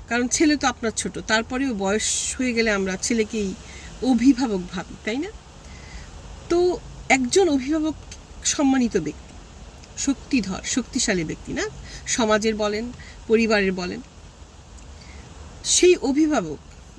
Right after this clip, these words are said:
যদি, সেই অভিভাবকের যদি চারিত্রিক স্খলন দেখি,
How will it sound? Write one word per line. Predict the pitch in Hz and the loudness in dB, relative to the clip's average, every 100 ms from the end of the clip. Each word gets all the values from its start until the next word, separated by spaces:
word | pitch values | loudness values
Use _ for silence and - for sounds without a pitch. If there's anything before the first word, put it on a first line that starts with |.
| - 190 | -2 0
যদি, | 226 190 - - - - - - - - - - - | 2 0 -8 -16 -20 -20 -20 -18 -18 -18 -18 -14 -6
সেই | - 269 240 | 4 4 6
অভিভাবকের | 262 320 339 311 294 208 | 6 6 6 2 0 0
যদি | 185 - - | 0 -4 -2
চারিত্রিক | 269 247 254 - 277 - | 4 4 2 0 -2 0
স্খলন | - - 240 233 240 | -2 -2 0 2 0
দেখি, | 170 156 | -2 -6